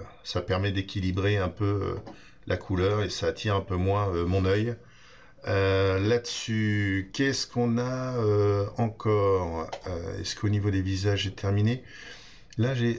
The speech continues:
j'ai ce petit truc là qui, qui m'embête, mademoiselle. Je sais pas si c'est une tache de naissance ou un problème de, de maquillage. Je vais me permettre de, je vais me permettre de l'atténuer. Parce que je sais pas si c'est une, une rougeur ou...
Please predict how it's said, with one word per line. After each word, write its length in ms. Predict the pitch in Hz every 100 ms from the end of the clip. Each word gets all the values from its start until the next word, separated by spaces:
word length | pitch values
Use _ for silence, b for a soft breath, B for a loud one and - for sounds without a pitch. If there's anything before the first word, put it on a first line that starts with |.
| 107
j'ai 200 | 107 107
ce 180 | -
petit 220 | - - 139
truc 340 | - 135 -
là 140 | 110
qui, 420 | 107 - 123 113 -
qui 140 | 117
m'embête, 360 | 113 104 107 113
mademoiselle. 440 | 104 104 98 101
Je 80 | -
sais 80 | 107
pas 140 | 113
si 160 | 107 110
c'est 120 | 120
une 120 | 107
tache 200 | 117 110
de 80 | 110
naissance 520 | 107 101 123 113 -
ou 40 |
un 60 | 104
problème 420 | 101 110 110 107
de, 320 | 98 98 98
de 140 | 101 104
maquillage. 680 | 104 104 107 104 120 131 90 90 - B B B B
Je 160 | - -
vais 60 | 107
me 60 |
permettre 440 | 107 110 113 113 107
de, 420 | 104 101 95 92 92 87 - - - - b b b -
je 100 | -
vais 60 | 110
me 100 | 104
permettre 420 | 127 123 120 113
de 100 | 113
l'atténuer. 760 | 107 107 120 113 110 113 - - - - - - - -
Parce 140 | -
que 100 | -
je 120 | 101
sais 60 | 110
pas 140 | -
si 160 | 120 113
c'est 160 | -
une, 400 | 117 113 107 104 104
une 180 | 113
rougeur 680 | 104 104 104 104 107 107 104
ou... 360 | 98 95 98